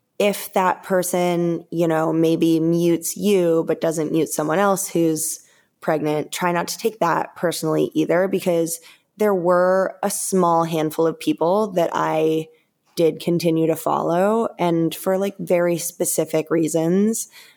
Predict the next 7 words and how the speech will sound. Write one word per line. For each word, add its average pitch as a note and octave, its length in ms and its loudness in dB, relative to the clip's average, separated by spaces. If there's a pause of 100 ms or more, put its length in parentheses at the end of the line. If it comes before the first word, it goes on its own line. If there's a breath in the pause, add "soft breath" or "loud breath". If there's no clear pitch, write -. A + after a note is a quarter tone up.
(120)
Um, E3 300 2
most D#3+ 320 2
of E3 120 0
them E3 400 0
had D#3 260 -4
experienced D3+ 580 -2
loss. D3+ 600 -2